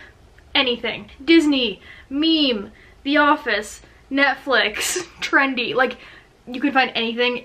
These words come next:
in a tapestry or, like, a poster on Redbubble. So that's another, like, cool, unique gift that you can kind of get people that's tapered to what they like.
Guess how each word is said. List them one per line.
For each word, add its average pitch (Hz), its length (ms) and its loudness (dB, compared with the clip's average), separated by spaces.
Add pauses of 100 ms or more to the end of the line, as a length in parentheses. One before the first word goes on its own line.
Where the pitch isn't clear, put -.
(140)
in 247 140 -6
a 240 40 -8
tapestry 220 540 -4
or, 233 180 -4
like, 233 120 -6
a 240 40 -4
poster 247 400 -4
on 269 120 2
Redbubble. 311 640 2
So - 140 -4
that's 247 160 0
another, 240 200 -4
like, 226 180 -4
cool, 240 320 -4
unique 208 400 -10
gift - 220 -8
that 247 60 -12
you - 80 -6
can 226 80 -12
kind 214 120 -8
of 226 60 -12
get - 200 -8
people 277 420 -4 (240)
that's 233 160 -12
tapered 233 360 -2
to 233 120 -14
what 208 240 -6
they 226 100 -8
like. 262 440 -2